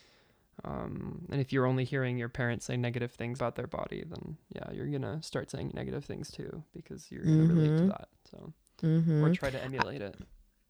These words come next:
Speaker 2: I'm, I'm pretty certain that there's not a study on how boys are impacted about how men talk about their bodies, because it's not as impactful, and men don't typically, you know, like, we don't treat men and women's bodies the same
Speaker 1: Yeah.
Speaker 2: anyway.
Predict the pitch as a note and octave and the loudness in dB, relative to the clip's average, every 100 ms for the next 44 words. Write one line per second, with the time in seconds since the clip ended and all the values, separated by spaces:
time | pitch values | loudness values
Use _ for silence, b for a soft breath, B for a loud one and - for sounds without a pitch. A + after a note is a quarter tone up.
0 | _ _ b b _ - G3+ G#3+ - A3 | _ _ b b _ 12 12 12 10 8
1 | - C#4+ D4+ C4 F#3+ F3 F3+ F3+ D#3+ D3 | 10 12 12 12 10 12 12 10 10 10
2 | C#3+ - - - E3 D#3+ D3+ D#3 D3 D3+ | 8 4 -4 8 12 12 12 10 10 8
3 | - D3+ D3 C#3+ C#3 D3 C3+ C3+ C3+ D#3 | 6 8 10 10 8 6 6 8 8 6
4 | - D3+ D#3+ C#3 D#3 D3 D3 C#3 D3+ D3 | 6 8 6 6 4 4 6 6 6 4
5 | C#3 C#3+ D#3+ F3+ F#3 F3+ F3+ F#3 F3+ F3+ | 6 6 6 4 6 4 6 8 8 8
6 | F#3 - D3+ D#3 C#3 C#3 - C#3 - D3 | 6 4 4 6 6 4 2 0 4 6
7 | C3 C3+ C#3 C#3+ C#3 C3+ C3+ - E3+ E3+ | 8 6 6 4 4 2 2 6 10 10
8 | F3 - - C#3+ C#3 C3+ C3+ B2+ - - | 8 2 2 6 8 8 6 4 0 0
9 | C#3+ - C#3 C#3 - A3 B3 F#3 E3 D3 | 0 2 2 2 2 12 12 12 12 12
10 | - F3 C#3+ - D#3 D3 C3+ C3+ C3 - | 12 12 12 8 8 8 10 8 6 6
11 | C3 C3 C#3+ C3 D#3 C3 C#3 D#3+ D#3+ E3+ | 6 8 6 6 6 8 10 10 10 10